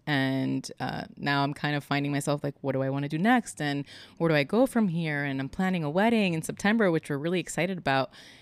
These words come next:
And taking all of that and, like, of course there's a moment of, like, "Oh my God, what am I gonna do?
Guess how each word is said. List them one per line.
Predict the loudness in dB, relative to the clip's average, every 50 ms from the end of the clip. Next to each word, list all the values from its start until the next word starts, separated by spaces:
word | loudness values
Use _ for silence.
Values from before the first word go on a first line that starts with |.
| -12 -4
And | 0 2 4 4 4 2 0 -4 -6 _ _ _ _ _ _ _ _ _ _
taking | 2 2 4 4 4 2 2 4
all | 4 4 4 4
of | 4
that | 6 6 8 8 6
and, | 4 0
like, | 0 -2 -2 -4 -8 _ _ _ _ _ _ _ _ _ _ -4
of | -4 0
course | 2 4 4 4 4
there's | 2 2
a | 2
moment | 2 2 0 0 -2
of, | 0
like, | -2 -2 -2 -2
"Oh | -2 -2
my | -2 -2
God, | -2 -4 -4
what | -4 -4 -4
am | -6
I | -4
gonna | -4 -2 -4 -2
do? | 2 4 4 4 4 2